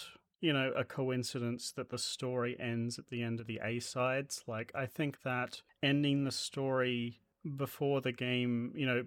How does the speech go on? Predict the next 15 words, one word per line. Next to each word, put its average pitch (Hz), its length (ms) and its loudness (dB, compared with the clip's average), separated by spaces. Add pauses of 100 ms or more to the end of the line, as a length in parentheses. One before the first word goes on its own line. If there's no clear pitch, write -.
before 139 260 0
shit - 320 -2
really 127 380 0
hits - 300 -8
the - 100 -10
fan 113 380 -4
difficulty-wise 113 1080 -6
is 110 120 -6
a 113 40 -8
good 139 320 0
thing. 147 240 0
It 143 140 -2
lets 127 240 -2
basically 123 580 -6
anyone, 135 640 0